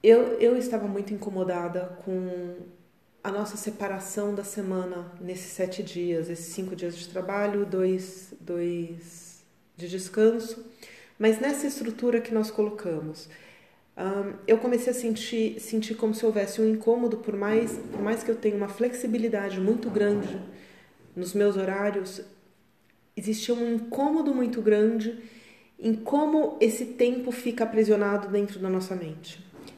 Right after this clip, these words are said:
em como esse tempo se aprisiona nessa estrutura, é, nessa estrutura que foi colocada.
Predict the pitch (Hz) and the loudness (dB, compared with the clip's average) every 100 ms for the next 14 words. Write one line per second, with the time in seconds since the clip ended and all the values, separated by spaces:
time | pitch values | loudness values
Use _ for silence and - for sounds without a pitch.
0 | - - - 240 247 233 226 226 214 214 | -10 -2 4 6 4 0 0 4 4 2
1 | - 214 - 202 180 208 220 226 226 - | -2 -6 -2 -2 2 4 6 4 0 -2
2 | 202 214 214 214 - 196 - 208 208 214 | 0 0 0 -4 -6 -10 -4 0 4 6
3 | 208 208 - - 196 190 185 185 190 202 | 4 2 0 -4 -4 -2 -2 -2 0 0
4 | 220 - - 202 - 220 220 214 - 202 | 0 -2 -8 -8 -2 2 4 2 0 -2
5 | 202 202 202 - 151 - | -2 -4 -4 -8 -10 -10